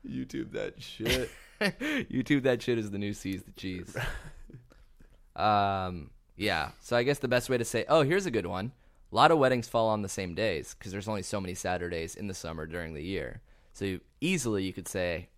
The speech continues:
Speaker 2: "My
Speaker 1: You have no
Speaker 2: cousin,
Speaker 1: wedding.
Speaker 2: my brother, my uncle,
Speaker 1: Right.
Speaker 2: my closer friend." I actually have a closer friend than you, if you can imagine that, sir.
Speaker 1: <laughs> Mister
Speaker 2: Uh, and,
Speaker 1: Acquaintance.
Speaker 2: and we're ge-, and he's getting married, so, you know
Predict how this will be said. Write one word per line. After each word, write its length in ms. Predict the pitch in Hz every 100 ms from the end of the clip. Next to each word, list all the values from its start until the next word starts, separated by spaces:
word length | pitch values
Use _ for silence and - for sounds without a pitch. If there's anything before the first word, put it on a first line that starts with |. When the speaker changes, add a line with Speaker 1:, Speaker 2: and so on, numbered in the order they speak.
| _
Speaker 2:
"My 120 | 107
Speaker 1:
You 60 | 101
have 60 |
no 60 | 90
Speaker 2:
cousin, 280 | 117 104 104 98
Speaker 1:
wedding. 80 | 95
Speaker 2:
my 120 | 95
brother, 520 | 90 98 95 87 87
my 240 | 87 95 98
uncle, 580 | - 98 90 87 85 85 95
Speaker 1:
Right. 300 | 90 85 - -
Speaker 2:
my 240 | 113 104 - - - -
closer 420 | 117 131 - 123
friend." 400 | - 110 98 95 -
I 100 | 123
actually 200 | 139 160
have 80 | 127
a 40 |
closer 380 | - 120 113 110
friend 400 | - 107 98 87 90
than 180 | 95
you, 240 | 98 110 92
if 160 | 92 95
you 60 |
can 140 | 90 90
imagine 400 | 90 90 98 87
that, 280 | 80 78 -
sir. 420 | - 87 85 104
Speaker 1:
<laughs> 40 | -
Mister 160 | - - - 110
Speaker 2:
Uh, 220 | 104 95
and, 60 | 90
Speaker 1:
Acquaintance. 520 | - 104 92 98 - -
Speaker 2:
and 200 | 120 120
we're 280 | 131 127
ge-, 280 | 113 104 107 -
and 100 | 113
he's 220 | 127 120
getting 280 | 110 101 95
married, 440 | 92 87 82 78
so, 360 | - 95 87 80 - - _ -
you 120 | 104
know 240 | 90 87